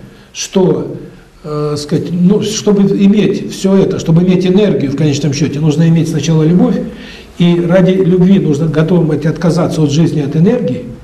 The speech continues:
парадокс. Тогда ты можешь иметь то, что готов потерять. Парадокс – парадокс. Но именно так в жизни происходит. Так вот, чтобы иметь энергию, нужно быть готовым её потерять, не зависеть от неё. А энергия — это суть человеческого счастья.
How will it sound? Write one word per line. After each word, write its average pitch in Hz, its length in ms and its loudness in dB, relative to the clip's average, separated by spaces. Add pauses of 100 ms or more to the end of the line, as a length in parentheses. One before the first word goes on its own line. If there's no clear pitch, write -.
(260)
парадокс. 170 560 0 (180)
Тогда 170 280 -2 (220)
ты 202 80 2
можешь 208 260 2
иметь 190 240 2
то, 277 320 2
что 202 180 -2
готов 175 320 0
потерять. 165 480 0
Парадокс – 190 380 0
парадокс. 165 580 -2
Но 156 80 0
именно 202 220 4
так 247 200 2
в - 20 -2
жизни 233 240 0
происходит. 190 540 -2 (1160)
Так 165 120 -2
вот, 202 160 2
чтобы 208 300 2
иметь 214 240 -2
энергию, 220 360 2
нужно 180 180 0
быть 185 140 2
готовым 185 400 2
её 180 100 0
потерять, 160 440 0
не 156 100 2
зависеть 143 440 0
от - 120 -8
неё. 104 180 -12 (480)
А 160 160 0
энергия — 208 360 2
это 180 160 0
суть - 560 -2
человеческого 175 560 0
счастья. - 440 -12